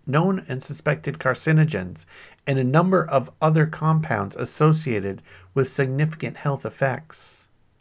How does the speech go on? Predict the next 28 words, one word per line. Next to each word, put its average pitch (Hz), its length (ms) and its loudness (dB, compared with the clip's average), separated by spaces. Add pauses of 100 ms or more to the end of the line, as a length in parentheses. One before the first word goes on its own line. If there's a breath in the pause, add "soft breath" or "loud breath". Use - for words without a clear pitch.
(560 soft breath)
Benzene 156 480 4
results 113 400 0
from 117 260 -2
Denton, 135 680 0 (200)
Dish, 135 400 -2 (140)
and 113 180 -8
Fort 151 340 -2
Worth 123 500 2 (340 soft breath)
are 120 80 -4
particularly 185 600 -2
alarming 127 720 0 (300 loud breath)
since 120 260 -6
they 123 120 2
exceeded 127 640 -2
the 120 100 0
long-term 123 640 -2
ambient 135 420 -4
air 147 140 2
limits 120 500 0 (220 loud breath)
set - 300 0
by 131 100 2
the 120 120 0
Texas, - 680 -6 (500)
Texas 170 400 -4
Commission 120 640 -4 (380 loud breath)
on 127 120 0
Environmental 120 640 2
Quality. 147 640 0